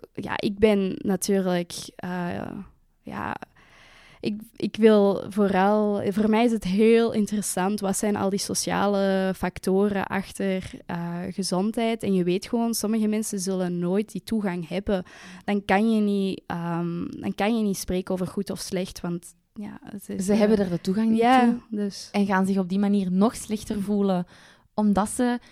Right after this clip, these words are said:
Speaker 2: ze kunnen geen groente k-, kopen misschien,
Speaker 1: Mhm.
Speaker 2: ze kunnen misschien geen fruit kopen. Beweging is inderdaad meer een uitdaging.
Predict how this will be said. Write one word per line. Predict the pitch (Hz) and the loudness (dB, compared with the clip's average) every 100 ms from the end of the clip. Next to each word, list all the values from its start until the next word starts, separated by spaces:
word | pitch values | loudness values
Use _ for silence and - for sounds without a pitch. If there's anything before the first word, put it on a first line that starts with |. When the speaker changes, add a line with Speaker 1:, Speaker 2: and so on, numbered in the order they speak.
| _ | _
Speaker 2:
ze | - 202 | -16 -8
kunnen | 240 254 | -2 0
geen | 240 | -2
groente | 220 226 226 | 0 0 -2
k-, | - - | -8 -10
kopen | - 220 220 | -2 -2 0
misschien, | 214 220 214 | -2 2 2
Speaker 1:
Mhm. | 190 | 0
Speaker 2:
ze | |
kunnen | 185 202 | -2 -2
misschien | 214 208 202 | -2 -4 -4
geen | 196 | -4
fruit | 190 185 185 | -2 -4 -2
kopen. | - 190 196 190 - - | -2 -2 -2 -8 -12 -20
Beweging | - 175 185 190 190 196 | -2 4 6 6 2 0
is | 196 | 2
inderdaad | 214 208 202 202 - | 2 2 0 -2 -8
meer | - 190 196 208 | -4 0 2 0
een | 202 | 0
uitdaging. | 190 196 196 190 196 202 202 | 0 0 -2 -2 0 -2 -2